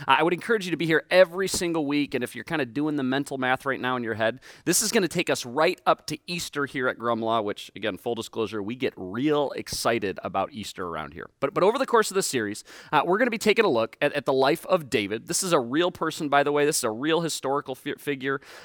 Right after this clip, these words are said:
uh, not just some person that appears in the Bible. It's a character that if you did grow up going to church, you're definitely familiar with, while, while others of you, you simply might know him as, uh, I don't know, like, some king. E-, either way, I'm guaranteeing you that you are gonna learn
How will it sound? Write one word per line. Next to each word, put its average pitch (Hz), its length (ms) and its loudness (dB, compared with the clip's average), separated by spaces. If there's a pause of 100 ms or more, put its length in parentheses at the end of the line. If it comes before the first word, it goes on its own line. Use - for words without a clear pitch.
uh, 123 200 6
not 135 220 0
just - 160 -6
some 139 160 -2
person 147 320 -2
that 127 80 0
appears 139 380 -4
in 156 60 -2
the 151 60 0
Bible. 113 460 2 (100)
It's 143 240 -4
a 165 60 -2
character 220 400 2
that 147 100 -6
if 147 120 -2
you 151 80 -10
did 180 320 0
grow 170 240 4
up 165 160 4
going 156 240 2
to 151 100 -2
church, 127 360 -6
you're 113 160 -4 (200)
definitely 180 460 0
familiar 117 420 -2
with, 107 200 -4 (340)
while, 151 160 4
while 170 140 8
others 190 280 4
of 147 80 -4
you, 135 140 0
you 165 140 -4
simply 170 360 -2
might 147 220 2
know 143 200 0
him 143 180 -2
as, 127 180 -2
uh, 113 60 -8
I 139 240 -2
don't 135 120 -2
know, 131 160 0
like, 123 220 0
some 139 340 2
king. 117 420 -4 (340)
E-, 143 60 -2
either 196 300 2
way, 147 280 6
I'm 120 240 -2
guaranteeing 151 640 2
you 139 160 4
that 117 120 -2
you 139 140 -2
are 127 80 2
gonna 117 280 -2
learn 135 440 -4